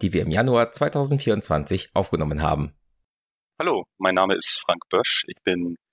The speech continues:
Speaker 2: dreiundfünfzig Jahre alt und Historiker am Leibniz-Zentrum für zeithistorische Forschung, kurz Z Z F genannt, und zugleich auch Professor für europäische Geschichte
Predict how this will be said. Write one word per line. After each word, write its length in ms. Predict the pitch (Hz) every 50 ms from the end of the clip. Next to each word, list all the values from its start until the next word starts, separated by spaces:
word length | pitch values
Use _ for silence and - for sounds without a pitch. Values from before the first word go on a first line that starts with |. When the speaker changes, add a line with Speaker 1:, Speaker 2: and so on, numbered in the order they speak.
| _ _ _ _ _ _ _ _ _ _ -
Speaker 2:
dreiundfünfzig 520 | - 104 104 104 - 120 110 - - -
Jahre 200 | 117 113 131 139
alt 180 | 107 120 127 -
und 120 | 120 127
Historiker 760 | 127 123 - - - 113 110 131 143 131 - - 127 123 123 -
am 120 | - 104 98
Leibniz-Zentrum 760 | 92 92 101 - - 117 113 - - - 117 110 - - 107 -
für 320 | - 104 101 98 98 95 - _ _ _ _ _
zeithistorische 840 | - - 107 107 - 117 - - - 104 98 92 95 92 - - 95 90
Forschung, 760 | - - - 90 98 117 - - - 131 127 127 127 123 - _ _ _
kurz 380 | - - 101 95 - - - -
Z 220 | - - 104 -
Z 180 | - 104 - -
F 220 | - - - - -
genannt, 520 | - 120 110 110 107 107 110 110 - -
und 160 | - - 98 -
zugleich 360 | - - 90 92 98 - 87
auch 140 | 87 - _
Professor 680 | - 101 92 - - 104 101 - - 104 98 95 95 -
für 140 | - - -
europäische 480 | 95 87 - - 101 104 110 - -
Geschichte 640 | - - 98 - - 101 95 - - - 104 98 92